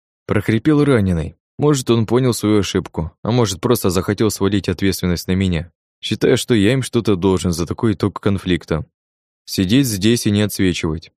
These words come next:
Пожалуй, плечами. «Это все равно, что лечь и сдохнуть». «Если будете орать, то да. Сколько вас те мутанты караулили? Почему не пошли на штурм? Почему не напали на тех людей или не сбежали?» Перечислил я слабые места в их логике.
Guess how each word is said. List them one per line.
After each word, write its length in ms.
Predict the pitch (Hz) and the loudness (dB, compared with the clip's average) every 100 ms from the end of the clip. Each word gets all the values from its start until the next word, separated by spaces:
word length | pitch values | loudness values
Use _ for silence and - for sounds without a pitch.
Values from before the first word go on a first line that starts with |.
| _ _ | _ _
Пожалуй, 360 | - 95 143 143 | -4 0 2 2
плечами. 560 | 113 120 113 87 80 - _ _ _ _ _ - | 0 -2 0 0 -2 -6 _ _ _ _ _ -4
«Это 200 | 85 113 | 0 -2
все 200 | - 151 | 0 0
равно, 240 | 156 151 | 2 0
что 220 | 127 151 | 0 0
лечь 240 | 147 143 147 | 2 2 0
и 60 | |
сдохнуть». 640 | 143 123 127 107 107 87 - _ _ _ _ _ - | -2 0 0 0 -2 -4 -10 _ _ _ _ _ -4
«Если 260 | 101 - | -2 0
будете 420 | 135 135 127 - | 0 2 2 2
орать, 280 | 110 104 120 | 2 2 0
то 140 | - 120 | -2 0
да. 320 | 90 80 80 _ _ | 0 -2 -6 _ _
Сколько 360 | - 165 135 | 0 0 4
вас 180 | 113 101 | 2 2
те 100 | 110 | 0
мутанты 380 | 101 98 101 87 | -2 0 0 0
караулили? 600 | 95 95 98 87 82 90 _ _ - | 0 2 2 0 -4 -8 _ _ -6
Почему 320 | 107 160 160 | -2 2 2
не 100 | 113 | 2
пошли 300 | 110 - 101 | 0 0 0
на 120 | 104 | 0
штурм? 440 | - 104 85 80 - _ _ | 0 -2 -2 -4 -10 _ _
Почему 320 | 95 147 160 | -2 2 4
не 120 | 135 | 4
напали 360 | 113 107 131 113 | 2 2 2 2
на 140 | 104 | 0
тех 200 | 92 101 | 0 -2
людей 280 | 107 107 120 | 0 0 0
или 120 | 92 | 2
не 140 | 87 87 | 0 -2
сбежали?» 580 | 87 104 107 82 80 - _ _ _ | 0 0 0 0 -4 -10 _ _ _
Перечислил 540 | 101 101 156 165 143 110 | 0 2 0 0 0 2
я 100 | 101 | 0
слабые 380 | - 120 110 | 0 0 2
места 320 | 92 90 - 104 | 0 -2 -2 -2
в 100 | 95 | -2
их 120 | - | -2
логике. 580 | 104 90 78 - 82 | -2 -2 -6 -6 -8